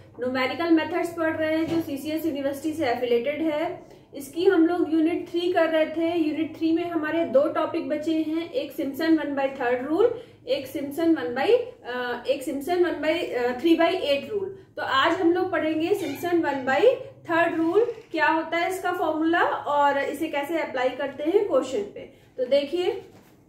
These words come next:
सबसे पहले हमारा फॉर्मूला सिम्पसन वन by थर्ड रूल का क्या होता है, I is equal to H by three, वाई ज़ीरो प्लस वाई एन।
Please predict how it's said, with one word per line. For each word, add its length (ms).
सबसे 260
पहले 420
हमारा 640
फॉर्मूला 500
सिम्पसन 440
वन 140
by 240
थर्ड 200
रूल 200
का 120
क्या 220
होता 320
है, 420
I 60
is 220
equal 420
to 60
H 260
by 140
three, 500
वाई 480
ज़ीरो 300
प्लस 480
वाई 260
एन। 260